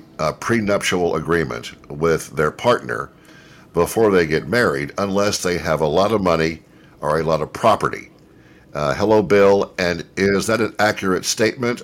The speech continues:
or, uh, how often does this come up in, uh, divorce cases, or do you look at them before people get married? How does this work?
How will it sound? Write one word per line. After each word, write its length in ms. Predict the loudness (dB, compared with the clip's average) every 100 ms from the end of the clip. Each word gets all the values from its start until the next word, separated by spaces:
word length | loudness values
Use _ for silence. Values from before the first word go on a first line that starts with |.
| -4
or, 380 | 0 2 0 -4 -12 -10
uh, 580 | -6 -6 -8 -8 -10 -12 _ -20 -16 -2
how 120 | 2
often 340 | 4 2 2
does 180 | 0 -2
this 200 | 0 -2
come 420 | -4 0 0 0 -2
up 400 | -2 -2 -8 -6
in, 380 | -4 -4 -8 -14 _ -20 -20 -20 -20 -20 -8
uh, 100 | -4
divorce 420 | 0 2 2 2
cases, 560 | 0 0 0 -2 -2 0
or 420 | 0 2 0 -4 -12 -20 -20 -20 -20 -16 -6
do 100 | -2
you 340 | 0 -2 -4
look 260 | 0 0 2
at 160 | 0 2
them 180 | 0
before 380 | 2 0 0 -2
people 220 | -2 -4
get 180 | -4 -4
married? 420 | 0 2 2 2
How 160 | 0 -2
does 120 | -2
this 160 | -4 0
work? 300 | 0 0